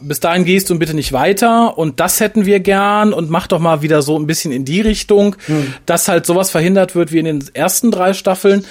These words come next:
Speaker 1: bei denen ich das Gefühl hatte, er hat ganz tolle Ideen reingepumpt, sich dann aber so ein bisschen verzettelt, was Produktionszeiten, Zielpublikum und so weiter angeht.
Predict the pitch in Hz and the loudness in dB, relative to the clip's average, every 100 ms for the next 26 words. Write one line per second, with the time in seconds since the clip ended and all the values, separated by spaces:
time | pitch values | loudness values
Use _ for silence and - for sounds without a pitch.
0 | - - 156 175 185 - 190 175 175 156 | -10 -2 0 0 -2 -4 0 2 2 0
1 | - 202 233 208 165 160 190 190 196 202 | 0 -2 2 2 2 2 0 2 0 0
2 | 196 214 233 233 185 175 147 165 165 180 | 0 2 2 2 -2 -2 0 -2 -2 -2
3 | 196 185 175 - 196 190 165 - 165 147 | -4 -2 -2 0 0 2 0 -2 -4 -4
4 | - 190 208 202 - 190 180 175 180 175 | 0 2 2 -2 -4 -2 2 0 0 -4
5 | 165 160 - 208 202 185 180 165 156 170 | -2 -4 -2 0 0 -2 -2 -6 -2 -2
6 | 156 165 160 151 175 139 98 117 117 180 | -2 -6 -2 0 0 -2 -2 -2 -2 -4